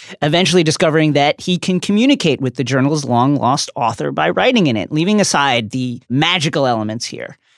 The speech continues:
This is what books are. Ships of a sort, arcs of a sort for ideas and perspectives that sail out through time, carrying their cargoes to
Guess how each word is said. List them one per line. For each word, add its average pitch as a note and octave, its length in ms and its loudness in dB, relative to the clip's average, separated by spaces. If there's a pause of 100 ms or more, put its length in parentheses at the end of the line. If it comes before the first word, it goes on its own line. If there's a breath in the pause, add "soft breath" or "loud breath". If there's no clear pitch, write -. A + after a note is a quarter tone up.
(120)
This F#3 320 0
is G#3+ 160 2
what F3 320 2 (280)
books F3+ 280 0 (140)
are. F#3 320 2 (540)
Ships - 720 -4
of C3 120 -10
a C#3+ 60 -4
sort, A2 420 -6
arcs F#3+ 340 2
of C3 120 -4
a - 60 -4
sort A#2+ 380 -4
for D3+ 200 0
ideas D3+ 560 2
and A#2 100 -4
perspectives C3 680 -4
that B2 100 -4
sail D#3+ 320 2
out D3 320 2
through D3 200 -6
time, D#3+ 380 0
carrying D3+ 460 0
their D3 160 0
cargoes D3+ 560 0
to C#3+ 200 -6